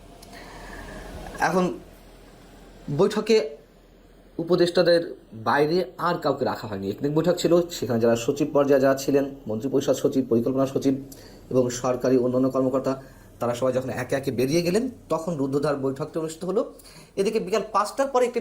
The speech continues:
বিবৃতি দেওয়া হয়েছে উপদেষ্টা পরিষদের পক্ষ থেকে। এই প্রথম এক্সাম্পল সৃষ্টি করা হলো সম্ভবত গত সাড়ে নয় মাসে উপদেষ্টা পরিষদের পক্ষ থেকে বিবৃতি। এর আগে আমরা কি দেখেছি? প্রেস উইং থেকে বিবৃতি প্রধান উপদেষ্টার। কখনো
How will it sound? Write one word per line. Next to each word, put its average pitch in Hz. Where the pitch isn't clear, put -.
বিবৃতি 175
দেওয়া 151
হয়েছে 180
উপদেষ্টা 196
পরিষদের 165
পক্ষ 190
থেকে। -
এই 185
প্রথম 196
এক্সাম্পল 170
সৃষ্টি 165
করা 120
হলো 113
সম্ভবত 104
গত 101
সাড়ে 117
নয় 101
মাসে 98
উপদেষ্টা 175
পরিষদের 156
পক্ষ 143
থেকে 104
বিবৃতি। -
এর 160
আগে 170
আমরা 165
কি 170
দেখেছি? 165
প্রেস 190
উইং 156
থেকে 123
বিবৃতি 101
প্রধান 117
উপদেষ্টার। 98
কখনো 175